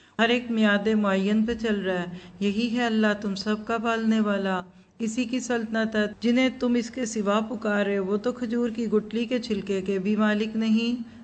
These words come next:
खितमीर, आजकल इफ्तारी के वक्त खजूर खाई जाती है ना, आज जब खजूर खोलेंगे ना तो अमूमन लोग हाथ से तोड़ते हैं ना,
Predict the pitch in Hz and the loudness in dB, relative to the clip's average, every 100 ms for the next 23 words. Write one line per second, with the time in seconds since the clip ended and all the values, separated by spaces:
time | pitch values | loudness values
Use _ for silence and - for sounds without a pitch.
0 | - - 196 190 190 180 180 185 - _ | -14 -8 -6 -6 -6 -4 -6 -10 -20 _
1 | _ _ _ _ _ _ _ - 190 185 | _ _ _ _ _ _ _ -10 -6 -6
2 | - 202 196 214 214 - - _ _ - | -4 -4 -4 -6 -8 -12 -20 _ _ -20
3 | - 202 - 190 190 190 202 196 196 196 | -12 -10 -4 -2 -2 -2 -4 -4 -4 -4
4 | 190 202 196 196 196 247 277 269 - - | -4 -4 -2 -2 -2 -2 -2 -4 -12 -12
5 | 220 196 202 226 226 196 202 208 208 202 | 0 0 2 -2 -2 -4 -2 -2 -2 -2
6 | 240 262 285 294 _ _ - 202 202 - | 0 0 -2 -4 _ _ -12 -6 -6 -6
7 | - - 208 220 240 233 226 208 196 220 | -12 -2 2 2 2 0 0 0 -2 -2
8 | 214 208 220 247 208 220 | -2 -2 -2 -4 -4 -4